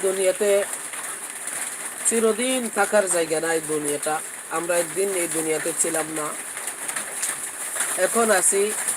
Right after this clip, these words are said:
ভবিষ্যতেও থাকবো না। আমরা এই পৃথিবীতে কেউ ইচ্ছা করে আসি নাই, আল্লাহর কাছে বলি নাই যে, "আল্লাহ, আমাদেরকে দুনিয়াতে পাঠান।" এই কথা কেউ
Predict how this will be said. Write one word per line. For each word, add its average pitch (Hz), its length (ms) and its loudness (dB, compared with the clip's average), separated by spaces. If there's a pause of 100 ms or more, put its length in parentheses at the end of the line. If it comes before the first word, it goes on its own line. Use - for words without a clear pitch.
(160)
ভবিষ্যতেও 190 720 2
থাকবো 170 300 0
না। 160 140 -2 (1700)
আমরা 202 380 6
এই 190 180 6
পৃথিবীতে 196 600 0
কেউ 196 200 4
ইচ্ছা 185 260 4
করে 185 240 2
আসি 175 240 0
নাই, 175 180 -2 (800)
আল্লাহর 170 420 2
কাছে 175 260 2
বলি 160 240 0
নাই 165 180 0
যে, 160 240 2
"আল্লাহ, 147 420 0 (500)
আমাদেরকে 165 500 0
দুনিয়াতে 156 520 -2
পাঠান।" 156 360 -2 (960)
এই 170 200 2
কথা 175 320 0
কেউ 185 380 2